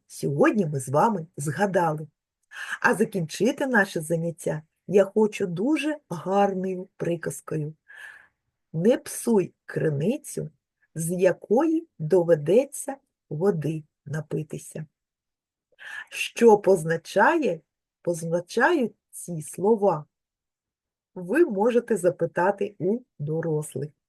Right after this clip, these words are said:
а ви їх запам'ятайте, будь ласка. Ось таке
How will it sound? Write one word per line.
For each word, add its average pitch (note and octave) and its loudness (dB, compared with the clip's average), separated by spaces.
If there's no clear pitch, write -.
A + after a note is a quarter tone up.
а D#3 -4
ви G3+ 4
їх G#3+ 2
запам'ятайте, F#3 -2
будь D3+ -6
ласка. D#3 -8
Ось F#3+ 4
таке D#3+ -4